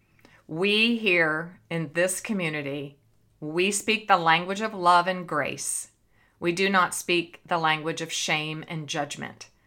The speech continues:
We are a community that supports one another, upholds one another, and heart lifts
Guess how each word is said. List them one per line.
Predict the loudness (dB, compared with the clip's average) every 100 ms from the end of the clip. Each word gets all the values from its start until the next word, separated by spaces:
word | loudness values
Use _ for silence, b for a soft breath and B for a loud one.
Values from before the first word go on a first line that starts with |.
| b b b b b b
We | -10 -4 0 0
are | 2 2 2
a | 0
community | -4 -2 0 2 2
that | 2 -2
supports | -4 -6 0 0 0
one | 0 0
another, | 4 4 4
upholds | 0 -2 -2 0 0 -2 -2
one | 0
another, | 2 2 2 0
and | 0 -6
heart | -2 2 2 2
lifts | -4 -4 -4 -6 -6